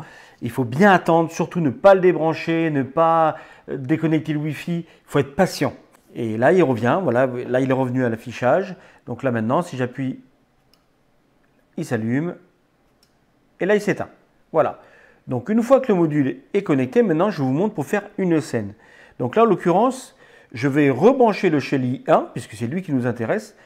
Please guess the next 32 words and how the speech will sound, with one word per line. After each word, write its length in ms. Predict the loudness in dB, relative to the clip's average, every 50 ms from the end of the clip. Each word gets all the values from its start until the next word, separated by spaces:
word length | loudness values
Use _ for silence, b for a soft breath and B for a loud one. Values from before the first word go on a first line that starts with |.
| b b b
Là, 160 | -4 -2 -2
c'était 260 | -2 -4 -6 -6 -6
juste 180 | -6 -6 -6 -6
pour 120 | -6 -6
vous 80 | -4 -4
montrer 260 | -4 -4 -4 -6 -8
comment 260 | -8 -8 -8 -8 -6 -4
inclure 380 | -4 -4 -4 -4 -4 -4 -2 -2
un, 340 | -2 -4 -4 -6 -8 -10 -10
un 80 | -6 -6
module. 420 | -4 -4 -4 -6 -6 -6 -8 -10 -12 b b b b b b b b b b b b b b
Donc, 180 | 2 2 2 2
je, 320 | 2 2 4 4 2 0 -6 -12 -10
je 600 | -6 -4 -2 -2 -2 -2 -4 -4 -4 -2 -2 -4
coupe, 440 | -4 -2 0 0 0 0 2 2 2
je 480 | 2 2 2 2 2 2 2 2 0 0
débranche 720 | -2 -4 0 2 4 4 4 2 2 2 2 0 -2 -2
le 80 | -2
module, 380 | 0 0 -2 -2 -2 -2 0 0
euh, 580 | 0 0 0 -2 -2 -4 -6 -8 -10 -10 -12 -14 -14 -16 -18 _ _ _ _ _ _
un 100 | -6 -6
P 140 | -4 -2 0
M 340 | 0 0 0 0 -2 -6 -8 -10 B B B B B B B B B B B B -2
et 160 | 0 0 0
je 120 | 0 0
branche 360 | 0 2 2 2 2 0 0
le 260 | -2 0 0 0 0 -2
Shelly 400 | -4 -4 -4 -4 -4 -4 -6 -4 -2
un 140 | -2 -2 -2
qui 140 | -2 -2
nous 140 | -2 -2 -2
intéresse. 540 | -4 -4 -6 -8 -10 -12 -18 -20 -20 -20 _